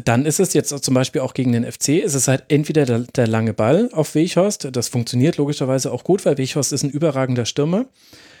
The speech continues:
oder es wird halt über den Flügel aufgebaut. Es gibt dann immer dieses, also Arnold oder Schlager lassen sich auf die Linksverteidigerposition fallen, weil Roussillon nach vorne schiebt. Und dann gibt es entweder den Ball die Außenlinie entlang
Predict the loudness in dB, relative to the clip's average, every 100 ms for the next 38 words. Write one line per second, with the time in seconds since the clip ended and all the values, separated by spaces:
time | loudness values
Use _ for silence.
0 | _ _ _ 2 2 0 -2 0 0 0
1 | -2 -2 2 2 0 -4 -2 0 0 -2
2 | -2 -2 -2 2 2 0 -4 -2 -2 0
3 | 0 2 2 2 0 0 0 -2 -2 -2
4 | 0 2 2 2 0 0 -2 2 0 2
5 | 2 2 0 0 -2 -4 -4 -8 -2 -2
6 | 2 2 2 -2 -2 -2 -2 -6 -6 -6
7 | -6 -4 -4 0 0 2 2 2 0 -2
8 | 0 2 2 -2 2 2 2 0 -2 -6
9 | -12 -20 -18 -18 -20 _ 2 2 2 0
10 | -2 0 0 2 2 2 2 4 4 2
11 | -2 0 0 2 0 2 4 2 0 0
12 | 0 0